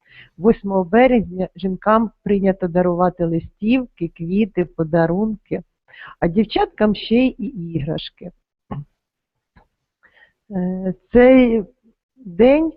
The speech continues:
спеціально призначений для того, щоб зробити приємне своїй мамі, сестричці, бабусі, подрузі, вчительці. Головне — дарувати його з любов'ю, від душі. І краще просто зроблене своїми руками. От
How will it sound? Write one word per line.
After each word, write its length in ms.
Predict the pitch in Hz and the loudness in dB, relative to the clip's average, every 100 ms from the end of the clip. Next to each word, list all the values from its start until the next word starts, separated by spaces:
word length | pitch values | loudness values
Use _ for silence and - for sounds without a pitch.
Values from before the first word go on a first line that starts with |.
| _ _ _ | _ _ _
спеціально 500 | - 196 226 220 208 | -8 -2 0 2 0
призначений 640 | 190 196 196 196 196 185 180 | -2 -4 -2 -4 -4 -6 -4
для 180 | 175 175 | -2 -4
того, 420 | - 247 269 196 | -2 0 0 -2
щоб 200 | - 165 | -4 -4
зробити 420 | 190 185 240 220 | -2 0 2 0
приємне 540 | - 208 208 233 240 202 | 0 0 2 2 2 0
своїй 320 | 180 185 180 | -2 -2 -2
мамі, 600 | 170 185 226 240 233 208 202 | -2 2 4 6 4 0 -2
сестричці, 680 | - 175 - 214 233 - - | -4 -6 -2 0 0 -2 -6
бабусі, 720 | 165 170 165 180 233 226 190 - | -2 -2 -2 -6 -6 -4 -8 -6
подрузі, 640 | 165 160 185 233 254 196 185 | -6 -4 -2 0 -2 -4 -6
вчительці. 880 | - - 170 170 165 160 _ - 170 _ _ _ - - - | -8 -4 -4 -4 -14 -18 _ -20 -20 _ _ _ -20 -20 -8
Головне — 560 | 180 202 220 240 349 453 - | 0 4 6 6 6 4 -2
дарувати 720 | 175 190 190 190 285 320 202 | -2 0 0 2 2 2 0
його 360 | 180 175 190 214 | 0 -2 -2 -2
з 100 | 185 | -2
любов'ю, 640 | 185 160 175 180 170 170 | -8 -8 -10 -8 -8 -8
від 280 | 165 240 226 | -4 -4 0
душі. 540 | 220 - - 160 160 151 _ _ _ _ | -2 -2 -4 -4 -4 -8 _ _ _ _
І 80 | - | -8
краще 480 | - 330 453 - 370 | 2 4 4 4 2
просто 420 | 370 311 - 277 | 4 2 2 -2
зроблене 500 | 220 262 302 285 262 262 | 2 2 4 2 2 0
своїми 340 | 180 196 196 | -4 -2 -2
руками. 600 | 185 185 - 160 151 151 156 _ _ | -4 -6 -6 -6 -6 -12 -20 _ _
От 120 | 196 | -12